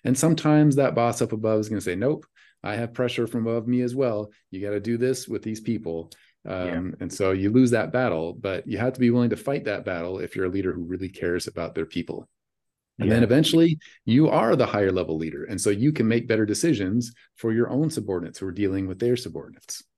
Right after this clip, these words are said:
Speaker 2: I think, um, that's such a good point, Chris. And I often say it to people as well, 'cause I get this conundrum put to me by other leaders as well. And I said to them exactly what you've said.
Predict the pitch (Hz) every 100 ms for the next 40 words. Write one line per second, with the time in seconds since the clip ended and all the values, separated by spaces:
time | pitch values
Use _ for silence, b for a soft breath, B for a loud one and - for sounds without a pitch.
0 | _ _ _ _ _ _ - 117 131 127
1 | 127 107 101 98 - 120 - 113 117 107
2 | 113 107 - 95 110 104 120 120 98 113
3 | 92 - 107 92 87 101 95 101 - 110
4 | 104 113 113 110 110 - _ _ - 107
5 | 101 92 - - 101 95 95 95 92 -
6 | 98 92 95 90 87 87 98 95 92 95
7 | - 107 95 104 90 - 113 107 98 117
8 | 107 101 92